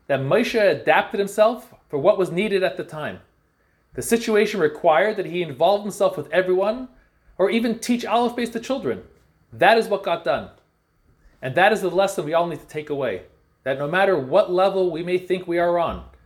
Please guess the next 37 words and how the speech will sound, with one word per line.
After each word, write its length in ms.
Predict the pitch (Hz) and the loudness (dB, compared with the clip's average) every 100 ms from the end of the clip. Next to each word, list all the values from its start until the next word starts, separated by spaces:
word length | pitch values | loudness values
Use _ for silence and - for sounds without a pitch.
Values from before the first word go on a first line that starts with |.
| _ _ - | _ _ -10
we 140 | 135 | -8
always 360 | - 185 226 180 | 0 2 2 0
need 160 | 190 196 | -2 -6
to 80 | |
be 120 | 156 135 | -6 -2
ready 280 | 143 175 | 0 0
to 180 | 202 156 | -2 -4
adapt 460 | 123 - 151 214 - | -4 0 0 0 -2
and 140 | 131 | -4
help 200 | 160 185 | 0 0
another 240 | 165 156 139 | -2 -4 -4
Jew, 420 | - 165 233 262 _ _ _ | -2 -2 -2 -6 _ _ _
no 80 | 151 | -4
matter 280 | 151 175 165 | 0 2 2
what 280 | 139 214 - | 4 2 0
spiritual 520 | - 185 180 175 160 | 0 2 2 -2 -2
level 260 | 170 160 | 0 0
they 180 | 139 160 | 0 2
are 160 | 127 98 | 2 0
on. 180 | 82 - _ _ _ _ - - _ | -6 -14 _ _ _ _ -20 -20 _
And 120 | 123 | -6
if 100 | 127 | -4
we 80 | 135 | -2
do 220 | 123 202 | 0 0
that, 480 | 208 240 214 220 - _ _ _ _ | 2 2 0 -4 -16 _ _ _ _
then 120 | 139 | -6
Hashem 300 | 139 - 208 | -6 2 2
will 120 | 202 160 | 2 -2
surely 320 | - 196 190 | 0 2 0
provide 400 | 151 131 165 175 | -2 0 0 0
us 100 | 143 | -2
with 100 | 135 | -2
all 160 | 151 | 0
the 120 | 170 123 | 0 0
manna 320 | 135 196 190 | 0 2 0
we 120 | 160 | -2
need, 420 | 156 147 139 - | -6 -6 -6 -8